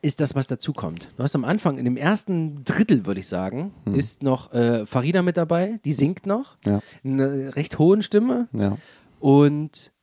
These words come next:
Speaker 1: dann bricht sich das so ein bisschen, dann bricht das so ein bisschen auf.
Speaker 2: Hm.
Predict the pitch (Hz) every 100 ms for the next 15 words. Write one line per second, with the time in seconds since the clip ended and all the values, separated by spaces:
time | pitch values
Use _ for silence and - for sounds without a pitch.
0 | _ _ _ _ 135 131 139 147 151 156
1 | - _ _ _ _ _ _ _ _ -
2 | _ _ - - 120 143 175 - _ _
3 | _ - 151 - 139 143 123 147 - -
4 | 143 127 151 - 151 147 127 131 - 120
5 | 82 92 - - _ 107 92